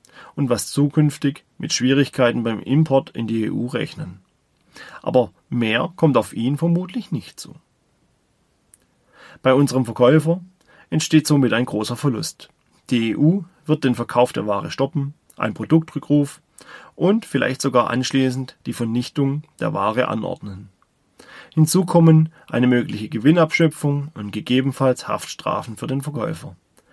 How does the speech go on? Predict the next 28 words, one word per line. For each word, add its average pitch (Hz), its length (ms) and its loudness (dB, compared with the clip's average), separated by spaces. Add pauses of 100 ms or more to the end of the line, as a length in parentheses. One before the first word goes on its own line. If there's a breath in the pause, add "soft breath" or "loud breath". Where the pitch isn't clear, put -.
(360 loud breath)
Er 120 160 0
wird 165 160 4
vermutlich 165 500 6
nach 110 140 -8
dieser 151 280 2
Aktion 131 420 0
bankrott 139 380 -2
sein 147 340 -2 (260)
und 107 160 -6
in 104 120 -4
schweren 135 420 2
Fällen 156 420 0 (200)
im 101 120 -10
Gefängnis - 460 -6
sitzen. - 320 -14 (1800 soft breath)
In 117 120 -6
diesem 113 300 2
Kontext 147 560 -2 (140)
möchte 165 260 0
ich 160 160 -4
auch 170 220 2
noch 175 280 -4 (720 loud breath)
auf 143 160 0
ein 123 120 -2
anderes 147 400 2
Missverständnis 127 680 -2
eingehen. 107 540 -10 (840 soft breath)
Eines, 135 560 -2